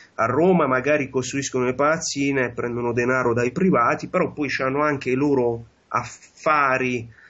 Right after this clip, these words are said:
eh, piuttosto consistenti con il pubblico, eh, denaro assicurato, quindi. Ehm, eh, sì,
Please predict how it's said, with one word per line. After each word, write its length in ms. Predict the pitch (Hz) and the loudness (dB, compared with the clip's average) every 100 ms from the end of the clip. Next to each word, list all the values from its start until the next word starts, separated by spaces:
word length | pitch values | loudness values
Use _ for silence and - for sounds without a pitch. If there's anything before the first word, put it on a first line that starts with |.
| - _ _ | -20 _ _
eh, 680 | 110 117 117 113 113 113 113 | -4 0 2 2 2 0 -2
piuttosto 600 | 110 117 - 135 - 127 | -8 -6 -2 -2 -2 -4
consistenti 1000 | 117 139 135 160 147 - 127 127 139 131 123 | 2 2 2 0 0 0 0 0 -2 -4 -6
con 220 | 123 123 | -2 -2
il 140 | 117 | -2
pubblico, 960 | 113 127 104 104 110 117 113 160 170 - | -2 -2 -2 -2 0 0 2 2 2 2
eh, 320 | 127 120 120 | 2 2 2
denaro 400 | 123 143 160 131 | 2 2 2 2
assicurato, 960 | 131 - 151 - 190 165 131 107 107 110 | -2 -4 -8 0 2 4 2 0 -4 -10
quindi. 460 | 131 101 101 - _ _ - - - - - - - - - _ _ _ - | -10 -10 -10 -14 _ _ -20 -20 -20 -20 -20 -20 -20 -20 -20 _ _ _ -6
Ehm, 1120 | 196 196 190 185 185 180 170 175 170 165 156 | 0 2 4 4 4 4 4 2 2 2 2
eh, 320 | 151 147 165 | 2 2 2
sì, 440 | 185 - 240 180 | 2 0 0 0